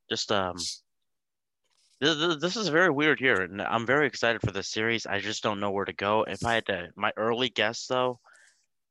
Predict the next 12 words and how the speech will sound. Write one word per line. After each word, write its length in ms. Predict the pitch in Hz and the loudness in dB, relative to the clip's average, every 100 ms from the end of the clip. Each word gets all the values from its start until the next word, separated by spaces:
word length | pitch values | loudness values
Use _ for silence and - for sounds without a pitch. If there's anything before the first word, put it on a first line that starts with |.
| _ _ | _ _
and 140 | 98 92 | -10 -8
we're 80 | 95 | -6
gonna 160 | 92 | -4
get 100 | 90 | -4
right 220 | 90 92 | -2 -2
into 180 | 90 90 | -2 -6
it 20 | 90 | -4
right 260 | 90 90 | -2 -2
now, 240 | 90 95 80 | -2 -2 -2
I'm 140 | 95 | -4
gonna 120 | 101 | -6
go, 340 | 98 98 92 | -2 -2 -2